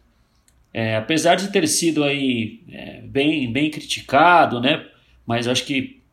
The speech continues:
em alguns momentos ficava muito exposto por conta de como jogava o, o,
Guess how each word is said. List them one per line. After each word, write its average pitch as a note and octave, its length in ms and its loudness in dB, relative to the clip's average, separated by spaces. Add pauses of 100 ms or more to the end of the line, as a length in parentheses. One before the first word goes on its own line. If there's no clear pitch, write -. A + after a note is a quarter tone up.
(120)
em B2+ 60 -2
alguns A#2+ 260 0
momentos C3+ 340 -2
ficava C3 320 0
muito C3+ 240 -4
exposto C3 500 -2
por A#2+ 180 -4
conta B2 240 -4
de A2+ 100 -8
como C3+ 260 -6
jogava A#2+ 480 0
o, A2+ 480 -4 (480)
o, G#2+ 640 -2